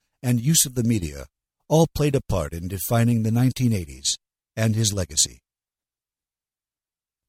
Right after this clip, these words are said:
Reagan was known to jibe frequently during his lifetime and was famous for his storytelling. His numerous jokes and one-liners have been labeled classic quips and legendary.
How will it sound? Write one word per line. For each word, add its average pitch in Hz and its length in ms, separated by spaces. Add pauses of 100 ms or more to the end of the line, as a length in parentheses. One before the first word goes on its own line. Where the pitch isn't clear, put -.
(220)
Reagan 185 320
was 120 180
known 117 200
to 104 120
jibe 98 340
frequently 85 520
during 82 280
his 82 160
lifetime 110 600 (580)
and 135 160
was 131 260
famous 131 340
for 117 120
his 117 140
storytelling. 113 560 (880)
His 139 180
numerous 170 500
jokes 101 420
and 98 140
one-liners 95 640
have 104 120
been 120 180
labeled 127 380 (140)
classic 151 560
quips - 520
and 87 320 (200)
legendary. 80 640